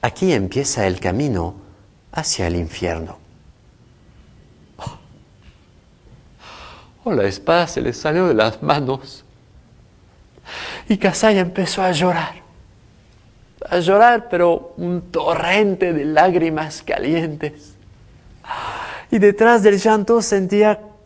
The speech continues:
como todos los nudos de su cuerpo se deshacían, como se liberaba.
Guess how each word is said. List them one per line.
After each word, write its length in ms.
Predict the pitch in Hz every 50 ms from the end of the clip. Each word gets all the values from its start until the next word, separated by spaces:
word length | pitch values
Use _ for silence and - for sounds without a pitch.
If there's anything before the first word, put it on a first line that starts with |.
| _ -
como 260 | - 196 190 202 196
todos 200 | - - 190 196
los 260 | 196 190 - - -
nudos 400 | 190 196 214 220 196 214 202 190
de 100 | 170 175
su 220 | 170 - - 170 -
cuerpo 480 | - 196 196 185 - - 190 190 185
se 280 | 180 - - - 156 135
deshacían, 1000 | 131 127 156 156 - - 165 156 - - - 190 185 185 175 160 160 165 160 160 - _ - _ _ - - - - - - - - - - - _ _ -
como 320 | - 202 185 190 196 185
se 180 | - - 190 175
liberaba. 960 | 180 185 190 185 185 180 185 196 196 196 190 180 170 165 156 151 151 -